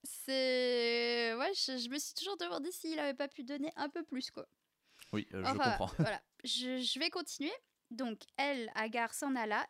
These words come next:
Speaker 1: et se perdit dans le désert de Beersheba. Encore un nom, Guillaume.
Speaker 2: Oui, oui.
Speaker 1: <laughs> Quand l'eau, quand l'eau de l'outre fut épuisée,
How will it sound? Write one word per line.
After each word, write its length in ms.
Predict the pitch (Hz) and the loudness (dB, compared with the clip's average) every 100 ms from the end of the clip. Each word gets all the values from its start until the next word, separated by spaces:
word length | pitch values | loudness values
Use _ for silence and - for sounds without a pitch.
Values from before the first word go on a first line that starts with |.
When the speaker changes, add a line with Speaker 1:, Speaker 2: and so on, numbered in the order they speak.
| - | -2
Speaker 1:
et 60 | 240 | -4
se 140 | - | -2
perdit 580 | 262 - 330 302 247 339 - | -2 0 2 2 -2 -6 -8
dans 220 | 220 311 | -2 2
le 120 | 277 | 2
désert 460 | 220 220 226 247 262 | 0 -2 -2 -2 -2
de 280 | 208 269 - | -2 -2 -2
Beersheba. 600 | 202 233 - - 202 - _ _ _ _ _ - | -6 -4 -4 -4 -6 -8 _ _ _ _ _ -10
Encore 240 | 196 208 | -6 -4
un 120 | 208 208 | -2 0
nom, 160 | 233 | 0
Guillaume. 500 | 277 233 240 302 220 233 - - - - - - 269 302 - | 0 0 0 0 0 -4 -12 -14 -14 -20 -18 0 2 4 6
Speaker 2:
Oui, 260 | 117 - - | 6 4 0
oui. 200 | 98 - | 0 0
Speaker 1:
<laughs> 20 | |
Quand 220 | - 339 339 | 4 6 6
l'eau, 680 | 330 359 415 - - - 269 - | 6 4 4 0 -6 -8 -6 -4
quand 160 | - 311 | 4 4
l'eau 100 | 349 | 4
de 140 | 320 320 | 2 2
l'outre 460 | 302 370 - 277 | 2 0 -2 -4
fut 320 | 240 - 320 - | -4 -6 -8 -6
épuisée, 640 | - 349 - 302 233 214 | -6 -6 -6 -6 -2 -4